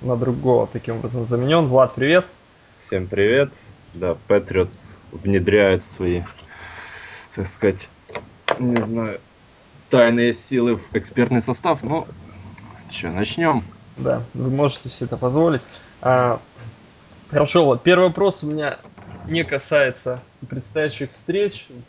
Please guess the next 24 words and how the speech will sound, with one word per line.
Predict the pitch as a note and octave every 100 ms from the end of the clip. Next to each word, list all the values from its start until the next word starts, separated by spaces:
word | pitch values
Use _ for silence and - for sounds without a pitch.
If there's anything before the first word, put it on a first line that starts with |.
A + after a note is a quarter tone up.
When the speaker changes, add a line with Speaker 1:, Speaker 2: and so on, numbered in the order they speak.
| -
Speaker 1:
По | B2+
традиции | C3+ C3+ D3 C3 -
мы | A#2+ A#2+
уже | A#2 B2 A#2 -
в | A#2+
начале | C3+ C3+ - C#3+ B2
обсуждаем | A#2 - B2 C3+ B2+ B2 A#2
какую-то | - - C3+ C3
тему | C3 G#3 G3+ D#3 B2 -
быстренько | C3+ B2 - A#2+ A#2+
на | B2 A#2 A2+ A#2 - - - - - - -
семь-десять | - B2+ B2+ B2+ -
минут, | C3 B2+ A#2 A#2
а | A#2+
потом | B2+ D3
уже | C3 B2
переходим | B2 B2 C3+
к | B2
матчу. | B2 A#2+ -
У | B2+
меня | C3+ D#3 F3+
к | F3
тебе | D#3+
вопрос. | D3 D3+ F3+ F#3+ -